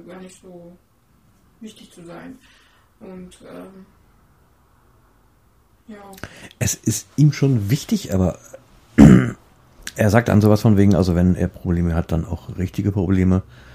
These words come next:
Speaker 2: So wäre es immer in seinem Leben gewesen. Und dann hat er mir noch die Top five der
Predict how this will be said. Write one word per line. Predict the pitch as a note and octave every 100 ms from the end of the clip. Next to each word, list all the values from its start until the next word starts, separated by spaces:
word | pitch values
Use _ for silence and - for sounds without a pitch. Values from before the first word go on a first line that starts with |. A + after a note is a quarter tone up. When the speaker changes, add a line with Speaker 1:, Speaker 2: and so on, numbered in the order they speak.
| - _
Speaker 2:
So | E2+
wäre | F2+
es | F2
immer | - F#2+
in | F#2
seinem | E2+ E2
Leben | E2 E2 D#2+
gewesen. | D#2+ E2 A2 B2+ G2+ E2+
Und | E2+
dann | E2+
hat | E2
er | F2
mir | E2
noch | E2
die | - - F2 _ - _ - _ _ _ _ _
Top | - G2 - -
five | - - D#2+ D#2+ F#2 - - D3 _ _ -
der | E2 E2 E2+